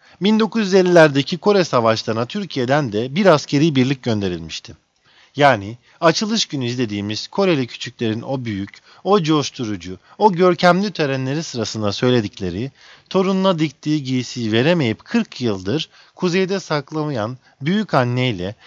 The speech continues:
kırk yıl önce güneyde kaldığı için büyük annesini bir türlü tanımayan kuzeyli çocuğu birbirinden ayıran bu çirkin savaşta ne acı ki benim ağabeylerimin, akrabalarımın da parmağı var.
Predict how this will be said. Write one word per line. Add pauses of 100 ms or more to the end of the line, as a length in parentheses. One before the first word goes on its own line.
(140)
kırk
yıl
önce
güneyde
kaldığı
için (260)
büyük
annesini
bir
türlü
tanımayan (280)
kuzeyli
çocuğu
birbirinden
ayıran (300)
bu
çirkin
savaşta
ne
acı
ki (340)
benim
ağabeylerimin, (220)
akrabalarımın
da
parmağı
var.